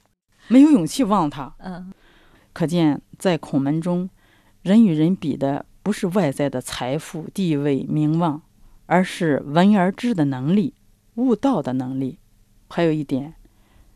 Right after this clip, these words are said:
Speaker 1: 现在我觉着好多人之所以心里边浮躁，就是比。周围很多人都那样了，自己还这样，所以心里边很慌，
Speaker 2: 对呀，
Speaker 1: 啊。
Speaker 2: 而且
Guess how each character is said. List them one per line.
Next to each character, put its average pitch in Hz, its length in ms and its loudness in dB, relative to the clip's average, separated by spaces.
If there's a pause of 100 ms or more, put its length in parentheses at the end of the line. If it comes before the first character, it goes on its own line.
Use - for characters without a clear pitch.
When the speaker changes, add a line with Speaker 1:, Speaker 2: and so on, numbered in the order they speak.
(160)
Speaker 1:
现 254 220 0
在 247 160 0
我 156 100 0
觉 180 160 -4
着 165 320 -2 (300)
好 - 180 -8
多 208 120 -2
人 220 240 2
之 - 120 -8
所 214 220 -4
以 143 380 -2
心 233 240 2
里 160 40 2
边 156 160 -2
浮 - 220 -12
躁， 185 180 -6
就 214 140 -6
是 170 140 -8 (100)
比。 127 420 -8 (800)
周 311 140 0
围 294 140 2
很 185 160 -2
多 247 120 4
人 208 140 2
都 220 120 0
那 214 240 2
样 156 200 0
了， 139 220 -8 (160)
自 - 120 -8
己 165 140 -6
还 151 180 -4
这 165 240 0
样， 147 240 -2 (420)
所 233 80 -2
以 226 80 2
心 247 220 4
里 208 40 4
边 185 140 2
很 170 160 -2 (200)
慌， 196 340 2
Speaker 2:
对 - 160 -6
呀， 226 40 2
Speaker 1:
啊。 - 20 4
Speaker 2:
而 302 40 2
且 233 380 -4